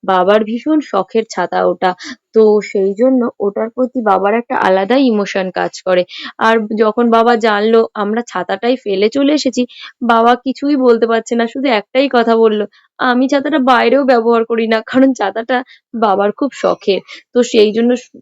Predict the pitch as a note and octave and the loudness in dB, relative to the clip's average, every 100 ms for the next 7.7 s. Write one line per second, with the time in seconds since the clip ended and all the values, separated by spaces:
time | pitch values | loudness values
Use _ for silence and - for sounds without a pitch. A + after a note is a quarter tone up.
0 | - - G#3 G#3 G3 A#3 B3+ C4+ C4 B3+ | -6 -2 0 2 2 0 0 2 0 -2
1 | _ - E4+ - A3 G#3+ G#3+ A3 A3 A3+ | _ -2 -2 2 2 2 2 -2 -2 -4
2 | A3 G#3 A3+ G#3 G3+ A3+ A#3+ F#3+ G#3+ A3+ | -2 0 -2 -2 -2 -2 -2 -2 0 0
3 | B3 - G#3 G3+ G3+ F#3+ F#3+ E3+ F#3 G3+ | 0 2 2 2 0 0 -2 -2 -4 -4
4 | - - _ - G#3+ A3+ A3 G#3 G#3 A#3+ | -8 -12 _ -2 0 2 2 2 2 0
5 | C#4 C#4 - G#3 G#3 C#4 B3+ - G3+ A3 | 0 -2 0 0 2 2 0 -2 -6 -6
6 | A3 A3+ A3+ G3+ G#3 G#3 G#3+ A3 B3 - | -6 -4 -2 2 2 2 -4 -4 -6 -4
7 | G#3 G3 G#3+ G#3 G3+ - | -4 0 2 2 0 -4